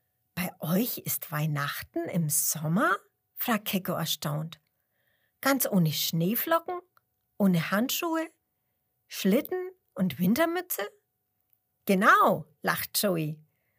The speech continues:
"Du weißt doch, bei uns in Australien ist alles andersherum. Wenn hier Winter ist, dann ist bei uns Sommer. Und wenn hier Tag ist, ist bei uns Nacht." Da staunt Keko.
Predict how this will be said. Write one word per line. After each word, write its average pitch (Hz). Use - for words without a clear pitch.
"Du 247
weißt 370
doch, 175
bei 175
uns 302
in 320
Australien 220
ist -
alles 170
andersherum. 185
Wenn 170
hier 156
Winter 320
ist, -
dann 175
ist -
bei 151
uns 233
Sommer. 233
Und 185
wenn 160
hier 165
Tag 170
ist, -
ist -
bei 160
uns 269
Nacht." -
Da -
staunt 180
Keko. 143